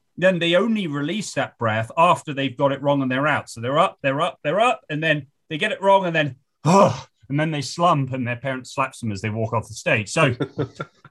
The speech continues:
Speaker 1: <laughs> There's this thing. So no-, nose knows best is my dad joke, but also a mantra, um, around that. And then also, but could you talk about the humming? Because when you shared that with me, a humming on the exhale,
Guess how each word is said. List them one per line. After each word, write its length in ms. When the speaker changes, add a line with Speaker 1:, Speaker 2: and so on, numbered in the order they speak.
Speaker 1:
<laughs> 240
There's 180
this 220
thing. 180
So 160
no-, 280
nose 500
knows 340
best 540
is 180
my 120
dad 320
joke, 420
but 140
also 320
a 80
mantra, 640
um, 320
around 360
that. 240
And 120
then 120
also, 340
but 160
could 180
you 80
talk 240
about 240
the 60
humming? 560
Because 320
when 160
you 100
shared 380
that 180
with 180
me, 120
a 60
humming 500
on 140
the 120
exhale, 760